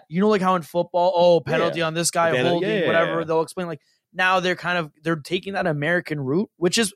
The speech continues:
Speaker 1: honestly the right route
Speaker 2: We,
Speaker 1: because
Speaker 2: we've been, we've literally
Speaker 1: you know
Speaker 2: been
Speaker 1: how many
Speaker 2: saying
Speaker 1: times
Speaker 2: they
Speaker 1: you
Speaker 2: need to be announcing it. They
Speaker 1: Yeah.
Speaker 2: need to be saying what happened on that play so everybody knows, not just
Speaker 1: Yeah.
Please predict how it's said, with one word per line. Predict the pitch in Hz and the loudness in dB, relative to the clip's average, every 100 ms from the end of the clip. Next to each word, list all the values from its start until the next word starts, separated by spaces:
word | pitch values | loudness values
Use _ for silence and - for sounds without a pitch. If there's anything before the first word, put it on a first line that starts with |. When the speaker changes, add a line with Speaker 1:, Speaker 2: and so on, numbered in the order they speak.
| - | 0
Speaker 1:
honestly | 240 277 254 | 0 2 -2
the | 208 190 | 2 2
right | 160 190 175 | 4 2 0
route | 165 247 - | -10 -12 -8
Speaker 2:
We, | |
Speaker 1:
because | 104 101 | -4 0
Speaker 2:
we've | 143 135 | 0 2
been, | 165 160 131 | 0 0 -4
we've | 143 | -4
literally | 147 170 170 | -2 0 2
Speaker 1:
you | 240 | 2
know | |
Speaker 2:
been | 269 | 2
Speaker 1:
how | 269 | 2
many | 202 | 0
Speaker 2:
saying | 226 | -4
Speaker 1:
times | 190 226 | -4 -2
Speaker 2:
they | 151 | 0
Speaker 1:
you | 170 | -2
Speaker 2:
need | 156 | -2
to | |
be | 127 147 | -2 -2
announcing | 120 135 143 - 233 | -4 -4 -6 -6 -6
it. | |
They | 247 285 | 0 2
Speaker 1:
Yeah. | 262 | 2
Speaker 2:
need | |
to | - | 0
be | |
saying | 147 - 131 123 | -4 -6 -4 -6
what | 110 139 | -2 -2
happened | 135 127 - 131 | 0 -6 -4 -6
on | 113 127 | -4 0
that | 143 147 | 0 -2
play | - 113 110 - _ | -2 0 0 -4 _
so | - 131 | -4 -2
everybody | 123 135 147 139 135 127 | 0 0 0 0 -2 -2
knows, | 123 101 117 | -2 -4 -2
not | 139 - | -4 0
just | 143 190 | -2 0
Speaker 1:
Yeah. | 202 | 0